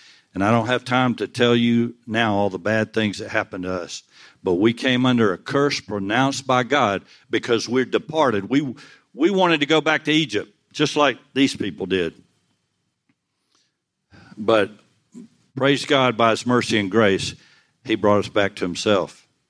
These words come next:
But it's true, you can never go back to Egypt. Don't even try. So make up your mind today,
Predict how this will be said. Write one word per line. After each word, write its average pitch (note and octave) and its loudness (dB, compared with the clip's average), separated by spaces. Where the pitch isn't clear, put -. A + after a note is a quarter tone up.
But G#2 -2
it's G#2+ 0
true, C#3 0
you A2 -8
can G2+ 0
never A2+ 2
go A2+ 2
back G#2+ -2
to G2+ -4
Egypt. G2+ -6
Don't G#2+ 2
even G#2+ 0
try. F2+ -2
So G2 -4
make A#2 -4
up E3+ -2
your F3 -2
mind D#3+ 0
today, C3 0